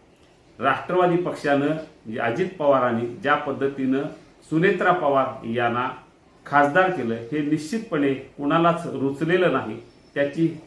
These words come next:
चर्चा जेवढी वाढली, त्यापेक्षा टीका जास्त वाढलेली आहे आणि या टीकेचे धनी हे, अ, अजित पवार झालेत. आता आणखीन एक जागा त्यांच्या वाटेला येणार आहे,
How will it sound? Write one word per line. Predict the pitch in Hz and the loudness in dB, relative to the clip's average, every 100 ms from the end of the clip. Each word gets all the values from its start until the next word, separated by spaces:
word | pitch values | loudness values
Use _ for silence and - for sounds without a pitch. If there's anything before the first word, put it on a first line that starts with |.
| - | 0
चर्चा | 147 139 - 160 110 - - - _ _ _ - 98 | 2 2 2 2 0 -6 -20 -20 _ _ _ -12 -4
जेवढी | 135 147 175 180 123 | 0 4 4 2 0
वाढली, | 127 135 143 175 170 - - - | 2 2 2 2 0 0 -8 -6
त्यापेक्षा | 143 143 - 165 - - - | -4 -2 -2 -4 -6 -18 -6
टीका | 185 180 220 175 | -2 4 4 4
जास्त | 170 - 160 | 0 -2 -2
वाढलेली | 139 123 120 123 | 0 0 -2 -2
आहे | 110 104 104 - | -2 -4 -12 -10
आणि | - 135 143 | -4 0 4
या | 143 143 | 4 2
टीकेचे | 151 151 196 185 | -2 0 0 0
धनी | 156 127 120 | 0 0 0
हे, | 117 127 127 - - - - | -2 -2 -4 -8 -16 -18 -8
अ, | 107 107 104 | -4 0 0
अजित | 123 185 175 | 0 -2 -2
पवार | 151 139 127 | 4 4 4
झालेत. | 120 104 101 - - _ - | 0 -2 -4 -8 -18 _ -8
आता | 110 156 | -2 0
आणखीन | 147 139 156 - 220 | 2 2 2 2 2
एक | 208 | 4
जागा | 175 160 160 | 4 2 2
त्यांच्या | 156 143 131 135 | 0 -2 0 2
वाटेला | 127 117 127 127 | 2 0 0 0
येणार | 117 107 | 0 0
आहे, | 101 | -4